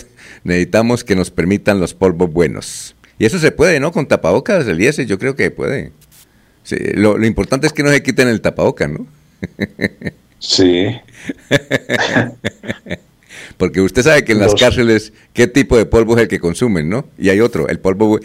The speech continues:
Speaker 1: necesitamos el polvo bueno. <laughs> Vamos
Speaker 2: Y
Speaker 1: a ver.
Speaker 2: eso se puede hacer con tapabocas, no hay problema.
Speaker 1: Sí, claro, <laughs> es, es eso. <laughs> Eh, eh, para el apunte, ¿no? Aunque
Speaker 2: Sí.
Speaker 1: hay un oyente que, que no le gusta que nos riamos.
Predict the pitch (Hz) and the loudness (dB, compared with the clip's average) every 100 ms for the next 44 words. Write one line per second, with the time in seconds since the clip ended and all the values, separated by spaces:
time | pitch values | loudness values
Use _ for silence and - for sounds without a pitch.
0 | - 120 117 127 127 131 147 160 101 - | -2 0 2 2 2 2 0 -2 -4 -2
1 | 104 113 127 135 - _ _ _ _ _ | 0 2 0 -2 -6 _ _ _ _ _
2 | - 76 - - - _ _ _ - - | -16 -16 -14 -20 -20 _ _ _ -20 -20
3 | - - - - 120 107 98 - 120 110 | -20 -20 -8 0 2 4 2 2 0 -2
4 | - 107 104 113 117 104 107 107 131 - | 0 0 2 -2 -2 -2 -2 0 -2 -2
5 | 92 95 98 - 107 123 87 117 110 92 | -2 -2 -2 -2 0 0 0 -4 -2 0
6 | 139 196 85 - 95 - - - _ - | 0 -2 -8 -8 -8 -8 -16 -20 _ -8
7 | 117 - - - - - _ _ 139 - | -8 -8 -6 -2 -2 -4 _ _ -8 -8
8 | - - - - - _ - - - - | -10 -10 -6 -8 -8 _ -20 -6 -6 -6
9 | - - 113 110 107 107 113 120 117 190 | -12 -2 2 4 2 2 4 4 4 2
10 | 156 - 85 120 - - - - - - | 0 -2 -4 -4 -6 -14 -20 -20 -20 -20
11 | - - _ - - 92 98 98 117 127 | -20 -20 _ -20 -6 -2 2 4 4 4
12 | 131 120 127 117 131 - 87 73 - 80 | 2 2 0 0 -4 -2 -4 -4 -6 -2
13 | 98 113 113 113 113 87 80 71 82 101 | 2 2 0 -4 -6 -4 -4 -2 -2 -2
14 | 69 - - - - | -6 -10 -14 -16 -20